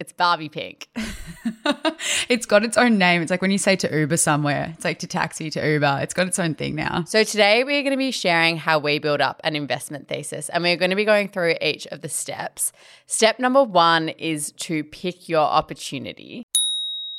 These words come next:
Speaker 1: How would we say we have stumbled across this opportunity? What is the opportunity here?
Speaker 2: And we've said multiple times on this podcast before that sometimes the best investing opportunities are right in front of your eyes. So if you're seeing Barbie everywhere, I think it's, like, a motive to question, like,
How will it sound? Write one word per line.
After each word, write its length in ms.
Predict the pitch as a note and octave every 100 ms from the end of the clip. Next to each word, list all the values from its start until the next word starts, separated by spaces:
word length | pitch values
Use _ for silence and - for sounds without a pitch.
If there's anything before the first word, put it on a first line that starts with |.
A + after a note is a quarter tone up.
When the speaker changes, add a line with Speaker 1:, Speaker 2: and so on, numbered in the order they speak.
| - - -
Speaker 1:
How 240 | G3+ A#3
would 120 | C4+ D4+
we 100 | D#4
say 440 | - G3+ F#3+ F#3
we 260 | D#3+ E3 D#3
have 220 | D#3 D3
stumbled 640 | - - E3+ D#3+ D#3 C#3
across 600 | D#3 - D3 C3+ - - -
this 260 | D3 - -
opportunity? 680 | C#3+ D3+ - E3 D3 B2+ C#3
What 220 | E3 A3
is 260 | B3+ A#3+ F3+
the 160 | F3
opportunity 600 | E3 D3+ - D3 C#3 B2
here? 360 | C3+ G#2 D2+ -
Speaker 2:
And 80 | -
we've 140 | F#3 -
said 220 | G3 G3
multiple 380 | E3 C#3+ D#3+ D#3+
times 260 | D#3+ D3
on 60 | D#3+
this 120 | C#3+
podcast 480 | - C#3 - C#3+ -
before 360 | D3+ - D3 C3+
that 140 | -
sometimes 400 | D#3+ D3 E3 E3+
the 80 | G3
best 300 | D3+ C3+ -
investing 420 | C#3+ D3 C3 - D3+
opportunities 600 | C#3+ - D3 C#3+ D3 D3+
are 60 |
right 200 | C#3 C#3
in 60 | C#3+
front 180 | D3+ D3+
of 80 |
your 140 | D3 C3+
eyes. 440 | C#3 C3+ B2+ G#3+ -
So 160 | G3
if 100 | F#3
you're 100 | F#3+
seeing 320 | - F3 F#3
Barbie 440 | E3+ D3+ D3+ D#3+ C3+
everywhere, 360 | C#3 C#3+ D3
I 100 | C#3
think 240 | - D#3+ E3+
it's, 140 | D#3
like, 140 | E3 D#3+
a 40 |
motive 360 | D3 C#3+ D3+ -
to 80 | -
question, 480 | D3 C3+ - D3+
like, 200 | C#3+ C#3+